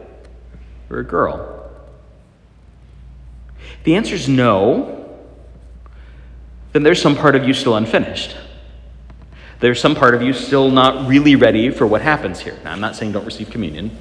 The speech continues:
That, that might be the mechanism by which you get the grace to do it. But, but recognize the part still unfinished, the part in you that might still be little boy or little girl, not quite grown all the way up yet.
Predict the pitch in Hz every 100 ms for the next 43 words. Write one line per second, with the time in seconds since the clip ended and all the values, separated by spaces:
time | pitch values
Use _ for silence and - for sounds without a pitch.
0 | - 92 - - 92 90 95 98 107 117
1 | 101 107 104 104 107 - 110 107 - 98
2 | 95 - - 139 82 - - - - -
3 | 139 147 - - - - - - - -
4 | - - - 160 135 214 180 120 90 -
5 | - - - - - - - - - -
6 | - - - - - - 156 147 - -
7 | 147 123 104 - 127 85 - - - -
8 | - - - - - - - - - -
9 | - - 123 127 101 107 165 117 117 120
10 | 120 - 110 170 131 90 - - - -
11 | - - - - - 117 120 104 107 110
12 | 107 98 95 147 117 98 113 113 - -
13 | - 123 120 - - - - 117 110 104
14 | 104 101 98 117 - - - - - -